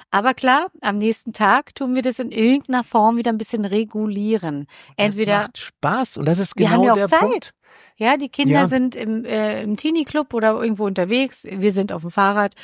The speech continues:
Speaker 1: oder machen unser Krafttraining. Und dann ist dieser Genuss doppelt so hoch.
Speaker 2: Und insbesondere, und das meine ich jetzt mit dem Cheat Day, wenn man an einem Tag eskaliert, dann hat das auch wirklich eine Besonderheit.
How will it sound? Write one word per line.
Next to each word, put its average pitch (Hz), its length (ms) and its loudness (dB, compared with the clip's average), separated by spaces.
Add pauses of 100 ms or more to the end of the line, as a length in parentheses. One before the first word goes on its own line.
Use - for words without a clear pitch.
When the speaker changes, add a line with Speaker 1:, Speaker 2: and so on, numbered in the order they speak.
(220)
Speaker 1:
oder 180 220 2
machen 175 280 -2
unser 170 240 -2
Krafttraining. 190 760 -2 (300)
Und 196 200 -4
dann 214 240 2
ist - 480 -8
dieser 233 240 2
Genuss 214 500 0 (500)
doppelt - 340 0
so 147 220 -10
hoch. 151 340 -14 (640)
Speaker 2:
Und 165 160 -4
insbesondere, 170 720 0
und 131 140 0
das 160 160 2
meine 165 180 2
ich 156 80 -4
jetzt 156 200 0
mit 147 100 2
dem 139 100 0
Cheat - 320 -4
Day, 151 200 0
wenn 135 120 -2
man 131 100 -2
an 123 60 -4
einem 175 260 0
Tag - 520 0
eskaliert, 131 680 -2 (1300)
dann 123 220 -2
hat 160 120 0
das 175 160 0
auch 131 160 -2
wirklich 160 300 -2
eine 147 100 0
Besonderheit. 131 840 -2